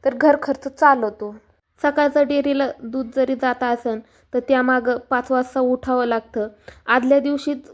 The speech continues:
गुरांचा चारा आणावा लागतो, शेणकूर करायचा, गुरांच्या चाऱ्यांची कुट्टी करायची. आता तरी कुट्टी मशीन निघलेल्या आहेत, पहिले सगळा चारा हाताने तोडावा लागत होता,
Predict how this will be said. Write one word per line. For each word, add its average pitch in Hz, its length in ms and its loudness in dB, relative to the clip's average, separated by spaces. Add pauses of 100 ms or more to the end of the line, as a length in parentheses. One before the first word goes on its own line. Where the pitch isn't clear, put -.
(100)
गुरांचा 277 360 0
चारा 262 360 0
आणावा 254 380 0
लागतो, 233 560 -2 (240)
शेणकूर 269 400 0
करायचा, 254 500 0 (140)
गुरांच्या 247 460 0
चाऱ्यांची 240 420 -4
कुट्टी 247 320 -6
करायची. 220 580 -4 (280)
आता 262 260 0
तरी 277 160 4
कुट्टी 302 340 -2
मशीन 302 360 -4
निघलेल्या 262 440 0
आहेत, 233 80 -4 (360)
पहिले 269 280 4
सगळा 277 340 0
चारा 262 400 0
हाताने 269 380 -4
तोडावा 262 420 2
लागत 240 340 -2
होता, 233 280 -6